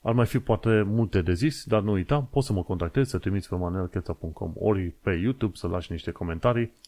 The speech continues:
pentru că apare și pe YouTube, e pus și pe YouTube în secțiunea de podcast. Și poți să mai spui, uh, sau să-mi trimiți anumite întrebări legate de, ce știu, orice legat de podcast și de experiența mea în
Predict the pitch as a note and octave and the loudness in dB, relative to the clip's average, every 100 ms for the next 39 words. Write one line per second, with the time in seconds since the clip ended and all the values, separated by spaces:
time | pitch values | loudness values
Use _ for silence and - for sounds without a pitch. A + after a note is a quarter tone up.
0 | - G2+ G2 F#2 - G#2 F#2 - F#2 F2 | -4 -4 0 0 2 0 0 -4 -4 -4
1 | D#2+ D#2+ E2+ - F2+ - E2+ F#2 G2 F2 | -4 -8 -8 -4 -6 -4 -4 -4 -2 -4
2 | E2+ - E2+ E2+ E2 E2 F2+ - E2 - | -4 -6 -8 -6 -6 -6 -6 -6 -10 -12
3 | - _ _ - _ _ _ _ - C3+ | -18 _ _ -20 _ _ _ _ -8 -2
4 | C3 - A#2+ A2+ A2+ G#2+ - B2 B2 A#2 | -2 0 0 0 -2 -6 -4 0 0 2
5 | A#2 A#2 A#2 A2 G2 - G2+ G2+ G#2 G#2 | 2 2 0 -2 -4 -2 -2 -2 0 -2
6 | - F#2+ G2 - E2+ F2 G#2 A2 E2 G#2 | -2 -4 -2 -2 -4 -4 -4 -2 -2 -4
7 | F2+ F#2 F#2 - F2 - E2 G2 - F#2 | -2 -4 -4 -6 -10 -8 -4 -2 -2 -2
8 | F2+ F#2 E2+ E2 - - F#2 - F#2+ G2 | -2 -2 -2 -2 -4 -2 -4 -4 -2 -2
9 | F#2+ - - F#2 F#2 F2+ F2+ - F#2+ F2+ | -2 -4 -4 -4 -4 -4 -4 -4 -4 -4
10 | F2 | -6